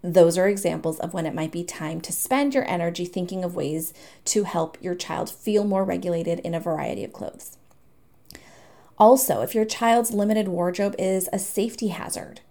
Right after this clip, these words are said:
due to specific weather patterns, like wearing flip-flops in a snowstorm or wearing too many layers for an outdoor summer camp in Arizona,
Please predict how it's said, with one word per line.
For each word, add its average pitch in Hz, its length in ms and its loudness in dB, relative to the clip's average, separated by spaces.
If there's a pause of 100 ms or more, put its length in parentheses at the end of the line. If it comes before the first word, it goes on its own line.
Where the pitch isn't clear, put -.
(120)
due 196 240 -2
to 190 480 0
specific - 580 -4
weather 175 280 0
patterns, - 560 -8
like - 320 -6 (640)
wearing 175 400 -2
flip-flops - 920 -4
in 165 120 -4
a 170 40 -4
snowstorm - 600 -2
or 180 120 2
wearing 190 560 0
too 220 260 0
many 208 260 2
layers 165 540 0
for 160 480 2
an - 240 -2
outdoor 175 500 2
summer 160 380 -2
camp - 480 -8
in 160 240 -4
Arizona, 135 580 -4